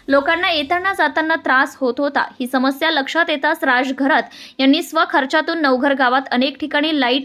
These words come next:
पोल बसवून दिले आणि पोल बसवून दिवे लावले व नागरिकांसाठी प्रकाशाची व्यवस्था केली. कुंडेगाव येथेही प्रकाशाची व्यवस्था केली, पाण्याची पाईपलाईन टाकून जनतेच्या पिण्याच्या पाण्याची व्यवस्था केली. सिव्हिल इंजिनियर, सुसंस्कृत,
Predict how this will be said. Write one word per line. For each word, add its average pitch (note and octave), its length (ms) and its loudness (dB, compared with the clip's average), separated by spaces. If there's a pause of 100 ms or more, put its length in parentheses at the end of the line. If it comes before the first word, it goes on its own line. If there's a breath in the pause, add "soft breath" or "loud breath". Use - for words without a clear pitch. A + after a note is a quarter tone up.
(120)
पोल C4 200 4
बसवून D4 420 -2
दिले D4+ 180 0 (400 soft breath)
आणि C4 180 0
पोल D4 260 2
बसवून D#4 420 -2
दिवे C#4 280 0
लावले C#4+ 280 2 (340 loud breath)
व C4+ 60 2
नागरिकांसाठी E4+ 800 0
प्रकाशाची D#4 680 0
व्यवस्था C4 520 0
केली. C#4+ 220 -2 (360 loud breath)
कुंडेगाव F4 460 2
येथेही F#4 360 -2
प्रकाशाची E4+ 580 0
व्यवस्था C#4 500 0
केली, C4+ 280 -2
पाण्याची C4 460 0
पाईपलाईन D#4+ 540 -2
टाकून D#4+ 340 0
जनतेच्या C#4 480 0
पिण्याच्या D#4 480 0
पाण्याची F4 380 -2
व्यवस्था C#4+ 480 0
केली. D#4 240 -6 (440 loud breath)
सिव्हिल F4 220 0
इंजिनियर, F4+ 520 -2
सुसंस्कृत, D#4 680 -2